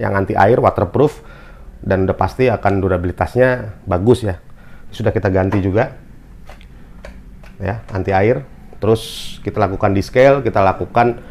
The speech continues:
eh, checking part by part, kita cek valve-nya, kita cek, eh, vacuum breaker-nya, kita pressure breaker-nya, semua kita cek ya teman-teman semua. Kalau untuk yang pembedanya, elektronik, dosage, volumetric, dan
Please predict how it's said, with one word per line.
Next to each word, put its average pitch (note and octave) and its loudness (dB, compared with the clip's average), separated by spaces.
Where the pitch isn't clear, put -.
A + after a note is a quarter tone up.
eh, G2 4
checking G2+ 0
part G#2 2
by G2 4
part, - 2
kita F#2+ 2
cek - -4
valve-nya, A2 2
kita G2 -2
cek, G2 0
eh, F#2+ -4
vacuum G2 -2
breaker-nya, G#2+ 4
kita G2+ -4
pressure G2 0
breaker-nya, F#2+ 2
semua G#2+ -2
kita F#2+ -4
cek - -4
ya F#2+ -2
teman-teman F2+ -4
semua. F#2 -8
Kalau D3+ 4
untuk E3 2
yang C#3 6
pembedanya, B2 4
elektronik, G#2+ 2
dosage, G2+ 0
volumetric, F#2 -2
dan F#2 0